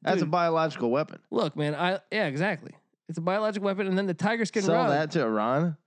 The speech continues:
Speaker 2: That's what I'm saying,
Speaker 1: Holy
Speaker 2: man.
Speaker 1: shit! You'll get, you'll get a nuke back for that, Colby.
Speaker 2: And look, you know, I'm not big on, on, uh, you know, killing tigers. I've never killed a tiger in my life.
Speaker 1: Sure.
Speaker 2: But I would, I mean, I would like to think that I would if I was getting attacked by one.
Speaker 1: Yeah.
Speaker 2: But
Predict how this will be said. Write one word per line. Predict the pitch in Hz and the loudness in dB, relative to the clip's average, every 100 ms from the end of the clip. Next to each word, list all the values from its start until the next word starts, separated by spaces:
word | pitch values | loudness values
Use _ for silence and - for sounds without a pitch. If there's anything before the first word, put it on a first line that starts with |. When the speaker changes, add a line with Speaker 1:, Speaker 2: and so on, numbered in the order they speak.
| _ | _
Speaker 2:
That's | - 180 | -12 -8
what | 185 | -6
I'm | |
saying, | 156 254 277 | -4 -4 -2
Speaker 1:
Holy | 123 143 123 | 0 2 0
Speaker 2:
man. | |
Speaker 1:
shit! | 113 - 220 190 107 | -2 -4 0 -2 0
You'll | 139 | -2
get, | 139 151 | 0 0
you'll | 135 170 | 2 2
get | 180 | 0
a | 165 | 0
nuke | 156 180 190 | 2 2 0
back | - 107 95 | 0 -2 -2
for | 110 | -2
that, | 98 76 | -2 -2
Colby. | 101 95 107 | -4 -4 -2
Speaker 2:
And | 202 180 | 0 2
look, | 180 147 170 | 2 0 -2
you | 175 | 0
know, | 160 | 0
I'm | 185 | 0
not | 233 190 160 | 0 -2 0
big | 190 175 | 0 2
on, | 165 147 139 - | 0 -2 -6 -6
on, | 160 156 156 | -2 0 -2
uh, | 147 139 131 | -4 -4 -6
you | 131 | -6
know, | 151 117 104 - _ _ | -6 -6 -8 -12 _ _
killing | - 185 156 | -2 0 0
tigers. | 175 156 156 165 | 0 0 0 0
I've | 156 | 0
never | 165 156 | -2 -2
killed | 139 180 160 | -2 -2 -2
a | |
tiger | 151 175 156 | -2 -2 -2
in | 156 | -2
my | 156 | -2
life. | 160 160 196 - | 0 -2 -4 -8
Speaker 1:
Sure. | - 98 - - _ _ - | -8 -8 -8 -16 _ _ -2
Speaker 2:
But | |
I | 156 | 0
would, | 147 151 | 0 0
I | - | -2
mean, | 139 131 | -4 -2
I | |
would | 123 123 - | -4 -4 -8
like | 139 143 | -6 -4
to | 139 | -2
think | 156 139 | -4 -2
that | 131 | -2
I | |
would | 123 147 143 | 0 0 -2
if | 131 - | -6 -8
I | 127 | -6
was | 127 | -4
getting | 135 123 | -4 -6
attacked | 139 165 196 | -4 -4 -2
by | 143 | -4
one. | 90 131 - _ | -4 -8 -10 _
Speaker 1:
Yeah. | 104 92 - _ _ | -6 -6 -10 _ _
Speaker 2:
But | 233 285 175 | 0 0 -4